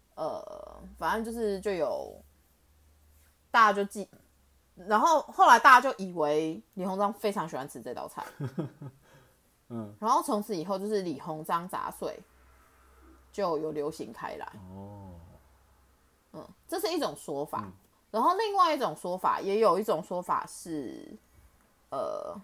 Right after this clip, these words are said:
Speaker 1: 李鸿章出访美国的时候，因为他一样还是吃不惯美-，美国菜，然后刚好那时候有，反正就是有外国的客人来，来访嘛，就是到他的住处，所以他就让私人，他就让他的那个私厨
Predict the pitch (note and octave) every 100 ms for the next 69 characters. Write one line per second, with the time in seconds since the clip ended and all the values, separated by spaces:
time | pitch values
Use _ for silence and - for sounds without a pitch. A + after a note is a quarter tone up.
0 | - F3+ G#3+ B3+ D4 D4+ C#4 G3 F#3 A#2+
1 | G#2 G2+ C#3+ - C3+ E3 C#3+ G3 G3+ G#3+
2 | - A3 B3 G3+ B3 B3 F3 G3+ - F3+
3 | D3+ F3 E3 A2 - _ - C#3+ A2 D3
4 | - - - _ _ _ _ _ _ _
5 | F#3+ G3 A3+ G#3+ A#3+ B3 A#3+ F#3+ F3+ G#3
6 | F3+ G3 F#3+ E3 C#3 D#3+ G3+ A3 G#3 F3+
7 | F#3 - D3+ D#3 - E3 G2+ F2 G#2+ B1
8 | - F3+ - _ _ - C3+ D#3+ - -
9 | - - - - E3+ F3+ E3 D#3 C#3 -
10 | D#3 D3+ - - _ - _ - G3 G3
11 | G3 G#3+ G3+ F#3+ F3+ - E3 C3+ D3 -
12 | - - G#3 A3 G#3 G3 F3 D3+ E3+ C#3+
13 | F#2 D2+ A1+ - - F#3 - -